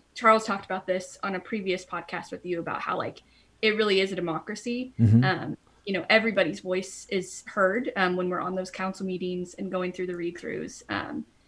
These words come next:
Speaker 1: you know, we try to make sure everyone is okay what, with what we're doing and, um, is on board. Um, so, yeah.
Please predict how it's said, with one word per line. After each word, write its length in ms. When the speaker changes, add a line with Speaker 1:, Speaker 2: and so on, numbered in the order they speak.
Speaker 1:
you 100
know, 140
we 120
try 220
to 160
make 260
sure 220
everyone 600
is 140
okay 300
what, 160
with 140
what 160
we're 80
doing 480
and, 320
um, 300
is 140
on 120
board. 300
Um, 260
so, 140
yeah. 120